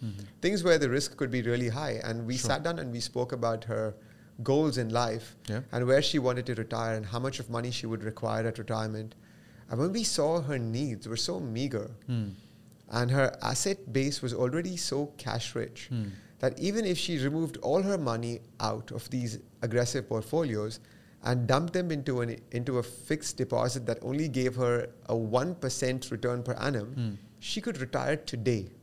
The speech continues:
Speaker 1: Wow. Okay.
Speaker 2: So this client, again, was not a client of mine. I got in on the action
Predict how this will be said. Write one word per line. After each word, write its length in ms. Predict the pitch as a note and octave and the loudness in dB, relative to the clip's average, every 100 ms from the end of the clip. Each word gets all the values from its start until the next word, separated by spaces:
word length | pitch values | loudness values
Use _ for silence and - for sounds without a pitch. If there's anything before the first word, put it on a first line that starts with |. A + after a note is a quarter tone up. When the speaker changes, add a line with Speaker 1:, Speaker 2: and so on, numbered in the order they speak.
| - | -6
Speaker 1:
Wow. 200 | G#2+ - - - | -6 -6 -16 -6
Okay. 200 | B2 A2+ A#2 - - - | -2 -2 -4 -8 -20 -10
Speaker 2:
So 300 | - D#3 C3 | 4 4 4
this 280 | C#3+ A#2 G3 | 0 2 2
client, 480 | - D#3+ E3+ C#3 A2+ - | 0 0 0 0 -4 -6
again, 520 | - A#2 C#3+ B2 C3 - | -4 2 4 4 -2 -4
was 220 | B2 A2+ | -2 0
not 300 | B2+ D#3 F#3 | 0 0 -2
a 20 | |
client 320 | D3 C3 A#2 A#2 | -4 -2 -2 -4
of 100 | A2+ | -4
mine. 460 | A2 G#2+ G#2+ D#3+ - - | -4 -2 -4 -8 -12 -4
I 220 | A#2 A#2+ | -2 -2
got 400 | A#2+ A#2+ C3+ - | -2 0 0 0
in 240 | C3 E3 E3 | -2 0 0
on 220 | B2+ B2+ | -2 0
the 120 | A#2+ | 2
action 520 | A#2 A#2 - A#2 A#2 | 2 0 -4 -6 -6